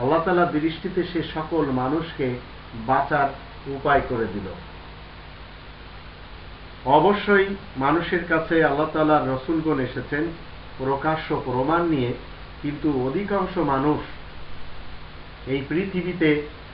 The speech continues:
অপচয় করে। তারপরে আমরা যদি দেখি, পাঁচ নম্বর সূরা আল মাইদার চৌষট্টি নম্বর আয়াতে এখানে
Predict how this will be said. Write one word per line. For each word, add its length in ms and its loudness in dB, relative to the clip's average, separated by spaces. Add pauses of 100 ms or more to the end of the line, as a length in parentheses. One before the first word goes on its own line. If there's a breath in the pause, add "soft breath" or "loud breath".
(220)
অপচয় 640 2
করে। 180 -8 (1600)
তারপরে 480 8
আমরা 280 4
যদি 280 -2
দেখি, 460 -4 (960)
পাঁচ 340 6
নম্বর 220 2 (100)
সূরা 380 4 (280)
আল 140 -2
মাইদার 460 2 (100)
চৌষট্টি 440 2
নম্বর 340 0
আয়াতে 400 2 (1080)
এখানে 500 4